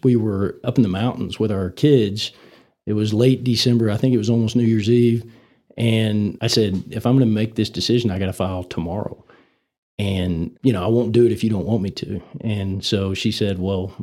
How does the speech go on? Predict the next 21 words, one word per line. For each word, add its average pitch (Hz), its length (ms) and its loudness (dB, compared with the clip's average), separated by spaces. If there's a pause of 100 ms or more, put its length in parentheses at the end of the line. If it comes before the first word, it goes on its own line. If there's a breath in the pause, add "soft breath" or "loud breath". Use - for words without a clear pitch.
I 110 80 -6
don't 92 140 -2
want 101 200 -4
you 95 80 -2
to." - 260 -6 (580 soft breath)
She - 140 -4
said, 135 180 4
"You'll 139 80 4
be 135 120 6
away 127 260 6
from 110 180 -2
home 139 280 2
way 107 120 0
too 117 160 0
much." 131 340 2
And 98 100 -6
I 101 60 -6
thought, 104 260 -4
"Yeah, 113 220 0
and 117 160 0
I, 104 200 -4